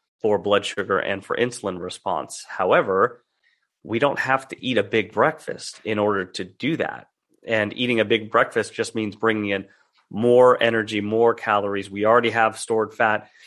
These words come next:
that we need to burn through, but we're, we're gonna be bringing in more deliberate calories in first thing in the morning.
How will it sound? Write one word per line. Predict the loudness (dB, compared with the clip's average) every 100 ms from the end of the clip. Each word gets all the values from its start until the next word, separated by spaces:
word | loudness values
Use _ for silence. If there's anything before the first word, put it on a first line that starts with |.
| -20 0
that | 2 2
we | 0 -2
need | -4 -4 -4
to | 0
burn | 2 0
through, | -2 0 0
but | 2 0
we're, | -2 -4 -4
we're | -4
gonna | -2
be | -2
bringing | 0 0 0 -2
in | -2
more | 0 6 6
deliberate | 6 2 0 -2 -4
calories | -2 0 0 -2 -6 -6
in | -2 -2
first | 0 -2 -2 -4
thing | -8
in | -8
the | -6
morning. | 0 2 0